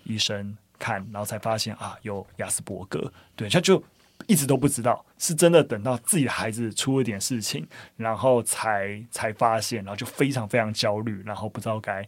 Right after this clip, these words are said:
该怎么办。对啊，所以我觉得我们都不希望等到孩子真的发生了什么事情，然后我们才补救。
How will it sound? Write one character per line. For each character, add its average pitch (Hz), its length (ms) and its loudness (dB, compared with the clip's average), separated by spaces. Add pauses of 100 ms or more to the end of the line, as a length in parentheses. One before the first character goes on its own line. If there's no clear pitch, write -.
(340)
该 104 160 -6
怎 98 100 -6
么 - 200 -12
办。 - 160 0 (200)
对 101 140 -6
啊， 92 140 -10
所 123 200 0
以 123 200 0 (240)
我 - 40 -20
觉 135 140 4
得 143 320 10 (480)
我 135 100 -4
们 139 140 0
都 190 100 10
不 190 140 6
希 175 140 8
望 170 120 12
等 123 120 0
到 135 100 6
孩 110 220 0
子 107 240 -6
真 123 200 -2
的 107 280 -2 (260)
发 139 180 10
生 143 140 0
了 131 60 -2
什 117 120 -8
么 98 80 -12
事 117 180 -2
情， 139 300 -4 (220)
然 104 200 -6
后 107 360 0 (300)
我 113 80 -6
们 107 180 -6
才 101 380 -4
补 101 240 -8
救。 117 200 -2